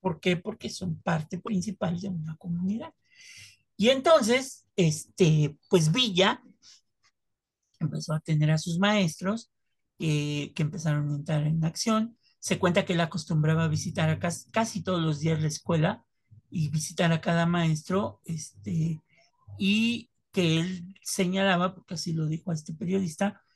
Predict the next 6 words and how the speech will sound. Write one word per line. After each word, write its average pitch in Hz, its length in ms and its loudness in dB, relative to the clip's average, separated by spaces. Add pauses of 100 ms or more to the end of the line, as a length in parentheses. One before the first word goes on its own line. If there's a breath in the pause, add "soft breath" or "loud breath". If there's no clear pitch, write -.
(180)
que 202 100 0
él 185 100 0
tenía 185 340 2
cifradas 170 560 -2
sus 165 180 -8
esperanzas 165 640 -2